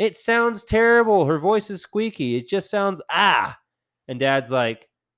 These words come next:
"It's just beautiful." Dad loves it so much. And I think I know why. First off, it's a beautiful hymn. Second off,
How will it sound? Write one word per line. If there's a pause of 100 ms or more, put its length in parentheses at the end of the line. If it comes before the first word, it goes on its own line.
(1400)
"It's
just
beautiful." (800)
Dad
loves
it
so
much.
And
I
think
I
know
why. (260)
First
off,
it's
a
beautiful
hymn.
Second
off,